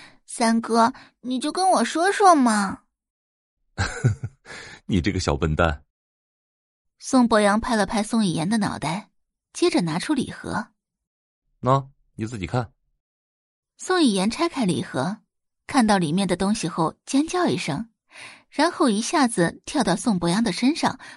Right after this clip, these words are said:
Speaker 1: 抱住他。<laughs> “谢谢三哥，三哥，你真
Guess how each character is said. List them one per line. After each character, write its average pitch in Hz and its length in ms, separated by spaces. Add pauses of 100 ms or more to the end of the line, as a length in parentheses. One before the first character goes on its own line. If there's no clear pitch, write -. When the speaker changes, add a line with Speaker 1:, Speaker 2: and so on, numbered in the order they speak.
(100)
Speaker 1:
抱 349 220
住 - 120
他。 - 320 (1000)
<laughs> - 100 (720)
“谢 415 280
谢 349 120
三 302 280
哥， 302 300 (280)
三 262 420
哥， 262 360 (140)
你 240 140
真 320 160